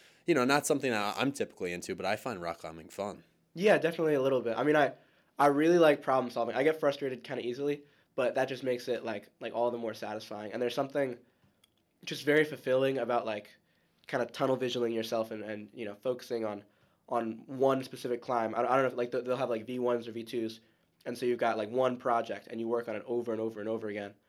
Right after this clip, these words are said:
Speaker 2: and then just finally, like, accomplishing this one thing that you've been working towards. It's,
Speaker 1: Mm-hmm.
Speaker 2: it's really satisfying, and it's doable,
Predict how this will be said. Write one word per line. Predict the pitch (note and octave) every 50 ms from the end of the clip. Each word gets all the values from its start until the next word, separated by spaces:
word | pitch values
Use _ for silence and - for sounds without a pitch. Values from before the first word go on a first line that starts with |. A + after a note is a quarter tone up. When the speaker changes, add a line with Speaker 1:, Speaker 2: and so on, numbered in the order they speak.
| _ _ _ _ _ _ _ -
Speaker 2:
and | B2 B2
then | B2+ A#2+
just | A2+ - - -
finally, | C3+ C3 C3 B2+ B2+ B2+
like, | B2 A#2 A2+ A2+
accomplishing | A2+ - B2 B2 A2 B2 A#2+ - A2
this | G#2+ G#2+ -
one | A#2 A#2+ B2 A#2+ A2+
thing | A#2+ A#2+ A#2
that | G#2+ G#2
you've | A2+ A2
been | G#2+ G#2+
working | A2 A2+ A2+ A2 G#2+
towards. | - A2 G#2 G2+ G#2 - -
It's, | G2 - G2+
Speaker 1:
Mm-hmm. | - -
Speaker 2:
it's | A#2+ G2+ C3+
really | C#3+ C3+ B2
satisfying, | - B2 A#2+ A#2 A#2 - - A2 G#2 G#2+ G#2
and | B2 C3
it's | C#3 C#3 -
doable, | - F#3+ F#3+ D#3 - - -